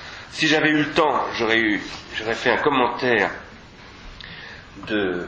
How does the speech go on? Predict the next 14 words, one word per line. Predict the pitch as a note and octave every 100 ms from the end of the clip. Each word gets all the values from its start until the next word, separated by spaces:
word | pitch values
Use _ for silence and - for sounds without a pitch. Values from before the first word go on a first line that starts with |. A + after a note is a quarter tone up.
| D#2
ce | - - - - - - - - - - G#2 F#2 - -
qu'ils | B2 G#2
appellent | G2 - G#2 F#2+
la | F2
pensée | - E2 E2+
soixante-huit, | F2 A2 A2+ E3 D#3+ -
après, | - F2+ - - - - - - - - - - - - - - - - - -
après, | - - F#2+
euh, | E2+ D#2 - D#2 D2+ - - - - - - - F#2
Luc | F2
Ferry | - F2 F#2 E2
et | D#2
Alain | D#2 D2+
Renaud, | F2 G#2+ C#3